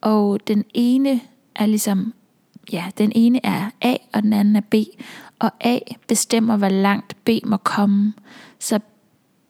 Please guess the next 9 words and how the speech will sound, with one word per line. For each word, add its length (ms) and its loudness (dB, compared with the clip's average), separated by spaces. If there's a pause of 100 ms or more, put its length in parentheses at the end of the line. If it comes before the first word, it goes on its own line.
B 60 -2 (180)
går 140 2
langsomt 640 0
fremad, 440 -2 (160)
og 100 -2
så 140 -4
siger 200 -6 (100)
A, 160 -2 (200)
"Stop." 480 -8